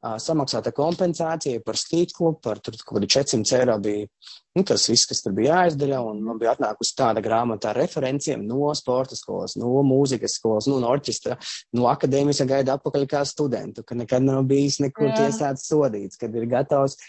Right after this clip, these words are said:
Speaker 1: kad nožēlojas pārējo, un, ā, tiesnesis saka,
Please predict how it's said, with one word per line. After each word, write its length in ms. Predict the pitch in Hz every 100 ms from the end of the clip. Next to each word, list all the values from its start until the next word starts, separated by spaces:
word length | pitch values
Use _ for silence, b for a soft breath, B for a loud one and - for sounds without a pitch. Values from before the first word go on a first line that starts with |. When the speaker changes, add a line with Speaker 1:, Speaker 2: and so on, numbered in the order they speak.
| B
Speaker 1:
kad 160 | 139 135
nožēlojas 800 | 151 151 131 131 110 107 117 - -
pārējo, 540 | 135 135 113 113 117 123
un, 160 | 127 143
ā, 160 | 156 190 - _ _ _ _ - _ _ _ _ _
tiesnesis 480 | 135 139 160 151 -
saka, 380 | 165 175 165